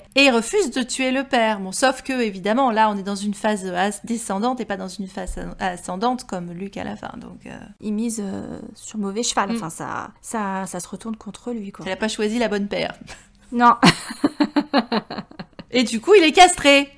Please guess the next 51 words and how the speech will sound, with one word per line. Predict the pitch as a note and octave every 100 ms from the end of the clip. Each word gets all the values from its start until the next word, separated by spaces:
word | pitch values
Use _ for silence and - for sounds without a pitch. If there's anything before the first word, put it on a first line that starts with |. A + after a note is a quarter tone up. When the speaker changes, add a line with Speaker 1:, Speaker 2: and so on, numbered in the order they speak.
| - -
Speaker 2:
Sauf | - C#4+
que | -
lui, | B3 C#4 E4+ C#4+
bah, | A3
il | G#3
a | G#3
eu |
des | A3+ A3+
enfants | A#3 A3+ A#3
avant, | B3+ A3+ G3
donc, | F#3 F#3+
euh, |
forcément, | F3 F#3 - G3+ A#3 B3
euh. | G3 G3+
Speaker 1:
Ah | A3+
bah | A#3 A3
oui, | A#3+
ça | A#3+
s'est | A#3 G#3+
fait | G#3+ F#3+
quand | G#3
même | A3
jouer | G#3 G#3+
à |
moins | F#3+ G#3+
une, | C4 A#3
hein, | F#3
mais | G3+ F#3
bon, | F3 G3 -
euh... | - - G1+ - - A#3+
Justement | A3+ F4+ - C#4+ E4+
parce | F4 -
qu'il | A#3
voulait | G#3+ G#3+ A3 G#3
moins | B3 C4+
sauver | B3 A3 A3+
les | G#3+ G#3
enfants, | G3+ A3+
encore | A3 F#3+
une | F#3+
fois, | G#3
que | G3+
sauver | G3 F#3
sa | F#3 F#3
femme. | E3 D#3+
Encore | E3+ F#3 F#3+
une | F#3
fois, | - G#3+
c'était | G#3 G#3 G3
pas | F#3+ F#3+
Speaker 2:
Oui, | D4+